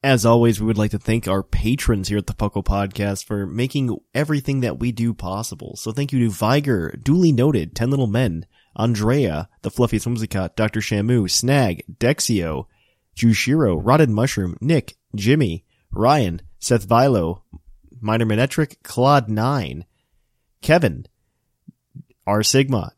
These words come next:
Doc McStuffles, Nathan, The Golden Klefki, The British Gent, Trevor, T J, Doc Knox, Echo, Shambles, Birdkeeper Cobra, Louise,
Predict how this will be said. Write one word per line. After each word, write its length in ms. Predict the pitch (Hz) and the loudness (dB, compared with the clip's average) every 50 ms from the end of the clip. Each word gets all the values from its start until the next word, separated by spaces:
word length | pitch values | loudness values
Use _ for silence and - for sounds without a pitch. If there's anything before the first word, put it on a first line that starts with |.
| _ | _
Doc 220 | - 107 95 92 - | -4 -2 -2 -4 -6
McStuffles, 640 | 101 98 - - 123 127 131 - 104 90 85 - - - | -8 -8 -6 -4 -2 -2 -2 -2 -4 -6 -6 -8 -12 -12
Nathan, 560 | - 101 107 127 151 170 - - 73 - - - _ _ _ _ _ _ _ _ - | -8 -4 -4 -4 -4 -4 -6 -10 -10 -10 -14 -20 _ _ _ _ _ _ _ _ -4
The 100 | - 127 | -2 -2
Golden 380 | 104 - 104 98 - 104 101 | 0 2 0 0 0 -2 -2
Klefki, 420 | - 110 120 135 135 - 110 95 85 | 0 0 0 0 0 -2 -4 -6 -6
The 80 | - | -6
British 320 | - - 117 120 127 - - | -6 -4 -4 -2 -4 -4 -2
Gent, 300 | - 147 147 127 - - | -2 0 0 0 -2 -6
Trevor, 420 | - - 135 147 151 120 85 85 - _ | -4 -2 -2 0 0 -2 -6 -8 -10 _
T 200 | - - 185 180 | -12 -10 -8 -6
J, 500 | 165 127 104 95 82 71 57 50 - - - - _ - 101 | -6 -4 -4 -4 -6 -6 -8 -10 -12 -16 -20 -20 _ -10 -6
Doc 320 | 110 101 95 95 - - | -4 -2 -2 -2 -4 -2
Knox, 420 | 110 110 117 123 120 113 - - - - | -2 0 2 2 0 -2 -4 -10 -10 -6
Echo, 440 | - 123 135 - 120 104 95 90 - - | -4 -4 -2 0 0 0 0 -2 -4 -6
Shambles, 640 | - - - 127 143 156 151 123 101 87 80 - | -8 -4 0 0 0 2 0 0 -2 -2 -4 -8
Birdkeeper 600 | - - 107 104 101 - - 113 107 - 110 98 | -8 -6 -6 -6 -6 -4 -6 -6 -4 -4 -4 -2
Cobra, 380 | - 120 120 127 113 113 104 92 | 0 0 0 0 0 0 -2 -2
Louise, 560 | 69 98 107 113 135 143 139 143 139 - | -2 -2 -2 0 0 0 0 0 -2 -4